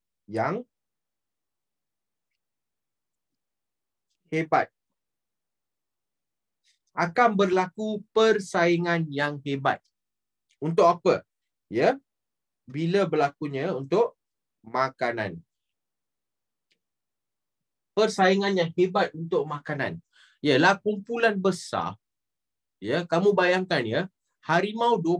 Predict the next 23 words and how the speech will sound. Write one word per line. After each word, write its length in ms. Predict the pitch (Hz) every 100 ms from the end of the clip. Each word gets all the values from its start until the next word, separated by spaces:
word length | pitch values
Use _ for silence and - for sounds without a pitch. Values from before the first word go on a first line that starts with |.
| 170
puluh 160 | 185 165
ek-, 180 | 160 - _ _
uh, 240 | 113 104
singa 480 | - - 202 226 233
dua 160 | 175 175
puluh 240 | 175 165
ekor. 320 | 147 - 104 - _ _ _ _ _ _ _ _
Tapi 400 | 139 165 233 254
dapat 480 | 175 160 - 214 170
buru 400 | 147 165 202 240 190 -
zebra 640 | 113 139 165 180 196 202
satu 320 | 165 160 156
ekor. 400 | 147 - - - - _ _ _ _ _ _ _ _ _ _ _ _ _ _ _ _ _ _ _ _ _ _ _
Kamu 160 | 185 226
rasa 240 | 240 277
cukup 320 | 269 269 214
tak 160 | 135 -
dua 240 | 135 165
puluh 400 | 165 190 190 185
singa 400 | 170 175 185 190
makan 360 | 175 165 165 175
satu 240 | 170 170 175 156
zebra 400 | 151 139 120